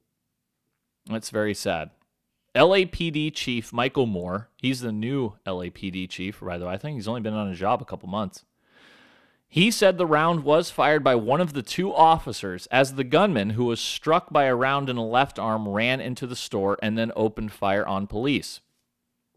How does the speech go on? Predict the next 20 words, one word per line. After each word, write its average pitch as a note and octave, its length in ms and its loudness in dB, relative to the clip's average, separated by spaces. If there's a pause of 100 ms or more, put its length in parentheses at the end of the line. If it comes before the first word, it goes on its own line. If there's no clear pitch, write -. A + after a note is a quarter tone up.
(1400)
After F#3+ 460 4
the D#3 100 -2
pursuit C#3+ 540 -2
driver A2+ 420 2
crashed C3+ 600 0
into A#2+ 280 -4
a A2 60 0
light A2+ 380 0
pole, F#2+ 360 -4 (720)
people F3+ 380 -2
inside C3 480 2
the A2+ 80 -4
Trader A#2+ 360 -2
Joe's A2+ 440 0 (100)
approached C#3+ 720 0
the A#2+ 100 0
front B2 440 -4
windows. B2 680 0 (840)
That's D#3 340 4
when C#3 440 -2